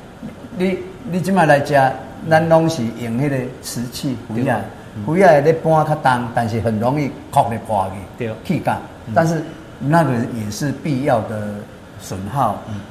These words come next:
Speaker 1: 负担。
Speaker 2: 你现在咱用灰啊嘛，
Speaker 1: 一定要这样。
Speaker 2: 啊，你成本较悬嘛。
Speaker 1: 对。
Speaker 2: 啊，嘛，搁对阮来讲，阮来吃饭，
Speaker 1: 较安全啦。
Speaker 2: 阮，搁安全以外，
Speaker 1: 嘿，
Speaker 2: 我，
Speaker 1: 安全。
Speaker 2: 迄个感情啦，
Speaker 1: 嘿。
Speaker 2: 咱，咱从细汉吃饭就是一个
Speaker 1: 拢灰仔碗。
Speaker 2: 嘿，
Speaker 1: 嘿。
Speaker 2: 灰仔碗，迄个感情吼。
Speaker 1: 对。
Speaker 2: 啊，敢若转来家己的厝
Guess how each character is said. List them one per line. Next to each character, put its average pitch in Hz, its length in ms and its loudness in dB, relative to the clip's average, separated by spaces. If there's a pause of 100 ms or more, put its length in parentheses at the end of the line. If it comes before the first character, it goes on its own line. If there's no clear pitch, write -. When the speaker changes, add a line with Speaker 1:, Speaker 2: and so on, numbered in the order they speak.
(140)
Speaker 1:
负 160 60 -2
担。 165 40 2
Speaker 2:
你 165 60 2
现 - 100 2
在 - 140 2
咱 - 120 2
用 131 140 -4
灰 117 240 -6
啊 120 100 -2
嘛， 98 100 -8
Speaker 1:
一 - 60 -4
定 143 240 0
要 143 100 4
这 - 80 4
样。 127 120 4
Speaker 2:
啊， - 0 -
你 123 60 0
成 151 140 -2
本 123 120 -6
较 143 180 -4
悬 90 220 -4
嘛。 90 160 -8 (140)
Speaker 1:
对。 131 260 6
Speaker 2:
啊， 170 80 2
嘛， 160 120 2
搁 170 200 2
对 170 140 -6
阮 151 220 0
来 127 120 0
讲， 135 160 -2
阮 139 160 -6
来 123 120 -4
吃 110 220 -10
饭， 120 120 4
Speaker 1:
较 147 60 2
安 135 160 2
全 117 280 0
啦。 110 160 -4
Speaker 2:
阮， 190 120 -2 (320)
搁 - 120 -6
安 160 200 0
全 143 200 0
以 180 120 -4
外， 156 140 4
Speaker 1:
嘿， 131 120 2
Speaker 2:
我， - 60 4
Speaker 1:
安 131 200 0
全。 190 160 -2
Speaker 2:
迄 208 120 2
个 196 100 4
感 170 320 -2
情 113 180 -6 (140)
啦， 90 100 -10 (240)
Speaker 1:
嘿。 117 80 -2
Speaker 2:
咱， 113 160 0
咱 180 260 0
从 131 220 -4
细 175 240 -2
汉 127 180 -2
吃 117 100 -6
饭 120 320 -6
就 120 60 -4
是 101 100 -10
一 104 200 -8
个 98 80 -6
Speaker 1:
拢 143 120 2
灰 147 200 0
仔 120 80 2
碗。 127 320 0 (140)
Speaker 2:
嘿， 135 140 -4
Speaker 1:
嘿。 120 80 -4
Speaker 2:
灰 143 120 0
仔 156 80 0
碗， 165 320 -2
迄 170 40 -2
个 156 80 -2
感 156 280 -4
情 120 180 -6
吼。 131 60 2
Speaker 1:
对。 101 100 0 (520)
Speaker 2:
啊， 160 120 -2
敢 165 140 0
若 160 180 -4
转 165 140 -4
来 147 100 -6
家 139 140 -4
己 110 100 -4
的 107 100 -6
厝 104 200 -12